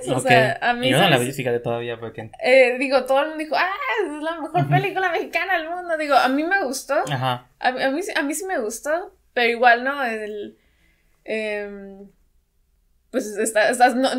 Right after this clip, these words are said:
Speaker 1: igual siento que no negaban como las cosas negativas que pa-, que pasan en Ciudad de México, no sé, lo, lo, los microbuses, cosas así.
Speaker 2: Porque también se basa como en esta idea como de los estereotipos, pero
Speaker 1: Ajá.
Speaker 2: presentados como de otra manera,
Speaker 1: Sí,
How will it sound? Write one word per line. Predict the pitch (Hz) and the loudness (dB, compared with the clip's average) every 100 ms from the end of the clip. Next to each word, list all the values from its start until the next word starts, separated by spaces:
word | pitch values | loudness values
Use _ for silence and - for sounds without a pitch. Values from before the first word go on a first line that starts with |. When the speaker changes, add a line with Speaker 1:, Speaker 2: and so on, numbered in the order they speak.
| 247 240 | -4 -4
Speaker 1:
igual | 262 262 269 269 | 0 4 4 0
siento | 254 294 - | -6 -6 -4
que | 254 | -4
no | 226 | -2
negaban | 247 285 285 302 339 | -2 -2 -2 -2 -4
como | 302 233 | -6 -6
las | 208 | -6
cosas | 240 269 | -8 -8
negativas | 285 208 233 269 | -6 -6 -4 -4
que | 269 | -4
pa-, | 233 214 | -12 -12
que | 226 | -8
pasan | 214 240 277 | -8 -6 -6
en | |
Ciudad | 262 208 208 | -4 -4 -4
de | 240 | -4
México, | 262 311 311 - 302 | -8 -8 -12 -10 -8
no | 277 247 | -8 -8
sé, | 208 220 220 | -6 -6 -6
lo, | 214 | -6
lo, | 208 220 | -8 -10
los | 214 220 | -10 -10
microbuses, | 226 220 208 202 214 226 233 214 | -8 -6 -6 -6 -8 -10 -10 -10
cosas | 247 277 | -6 -4
así. | 247 208 262 294 - | -4 -6 -10 -14 -4
Speaker 2:
Porque | 190 185 | 0 2
también | 185 190 | 2 2
se | 185 | 6
basa | 202 196 | 6 6
como | 180 147 | 4 4
en | |
esta | 143 151 | 4 6
idea | 151 156 | 6 6
como | 160 | 0
de | |
los | 139 - | 0 -2
estereotipos, | - 113 143 151 226 - | -4 -4 -4 -4 -4 2
pero | 123 | 2
Speaker 1:
Ajá. | 113 277 | 4 4
Speaker 2:
presentados | 269 254 131 117 127 | 4 4 4 2 2
como | 120 110 | -2 -8
de | 107 | -8
otra | - | -10
manera, | 113 107 104 | -10 -10 -10
Speaker 1:
Sí, | 98 | -2